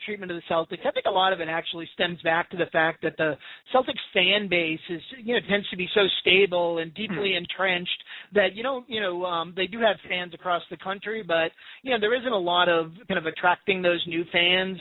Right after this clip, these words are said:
Speaker 1: um, in the same way that, you know, some of the franchises like the Heat and whatnot. And so I think they kind of fly under the radar a little bit with the national media only because, you know, the, there's – it's just such a stable franchise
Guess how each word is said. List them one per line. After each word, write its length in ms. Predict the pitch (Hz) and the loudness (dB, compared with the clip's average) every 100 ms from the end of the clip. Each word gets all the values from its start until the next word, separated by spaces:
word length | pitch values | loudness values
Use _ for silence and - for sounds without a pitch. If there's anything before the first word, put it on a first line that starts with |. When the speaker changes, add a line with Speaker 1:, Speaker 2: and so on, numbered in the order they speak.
| 190 | 0
Speaker 1:
um, 260 | 160 160 | 2 0
in 120 | 170 | -2
the 100 | 165 - | -6 2
same 200 | 185 170 | 4 4
way 240 | 170 170 | 4 4
that, 180 | 170 160 - - - | 6 2 0 -10 -6
you 80 | 311 | -4
know, 60 | 202 | 2
some 120 | 196 | 2
of 60 | 175 | 2
the 140 | 156 | 0
franchises 600 | 180 165 175 160 160 156 | 2 2 4 4 2 -2
like 220 | 156 160 - | -4 -4 -4
the 80 | |
Heat 300 | 151 185 180 | -8 -8 -8
and 120 | 185 165 | -8 -10
whatnot. 600 | 165 180 170 160 160 160 | -8 -8 -4 0 0 -2
And 120 | 160 | -4
so 160 | - 165 | 2 2
I 120 | 170 | 2
think 260 | - 202 185 - - - - | 2 2 2 -10 -14 -16 -2
they 80 | 208 | 2
kind 160 | 302 | 4
of 60 | 330 - | 2 2
fly 260 | 190 185 | 4 4
under 160 | 196 196 | 4 0
the 120 | 175 | -4
radar 420 | 165 185 185 165 | 0 2 4 2
a 40 | 165 | 0
little 340 | 214 349 302 | -4 0 0
bit 180 | 180 175 | 2 -2
with 140 | 175 | -2
the 60 | 175 | -4
national 460 | 175 170 165 190 175 | -2 -2 -2 -4 -4
media 480 | 175 175 175 170 170 | -4 -4 0 0 0
only 280 | 185 196 | -6 -6
because, 680 | 190 175 - 185 170 165 160 - - - | -2 0 4 4 6 4 0 -8 -20 -16
you 140 | 220 202 | -2 2
know, 240 | 165 160 | 2 2
the, 260 | 160 175 185 | 0 -2 0
there's – 280 | 185 175 - - - - _ _ - | 0 0 -2 -10 -18 -20 _ _ -18
it's 580 | - - 302 - 208 - | -14 -12 -12 0 0 0
just 160 | 247 | 0
such 120 | 226 202 | 0 0
a 40 | - - | -4 0
stable 400 | 185 208 202 - | 2 4 2 -2
franchise 560 | 196 190 190 180 165 | -2 -2 -2 0 0